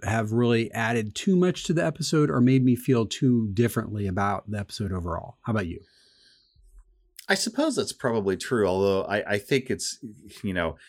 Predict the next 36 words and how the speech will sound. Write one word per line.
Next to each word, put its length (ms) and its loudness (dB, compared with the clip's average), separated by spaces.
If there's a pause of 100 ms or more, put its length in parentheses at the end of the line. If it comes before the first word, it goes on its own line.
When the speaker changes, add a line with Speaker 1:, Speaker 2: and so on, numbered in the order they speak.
(160)
Speaker 2:
the, 300 0
our 220 -2
audience, 600 -2
uh, 280 -4
at 140 -6
home 320 -4
is 140 -8
probably 360 -4
pretty 300 -4
smart, 420 -4
so 100 -8
they 100 -4
can 120 -10
probably 300 -4
read 260 -6
between 300 -8
the 100 -6
lines 380 -4
the 100 -6
way 160 -2
that 160 -6
this 160 -6
is 100 -12
going. 320 -2 (140)
Speaker 1:
Yeah. 140 -2
Speaker 2:
But, 200 2
um, 340 -2 (580)
I 200 2
honestly 460 -2
thought 320 -4
that 120 -8
some 180 -6
of 60 -6
the 100 -4
deleted 420 -6
scenes 640 -10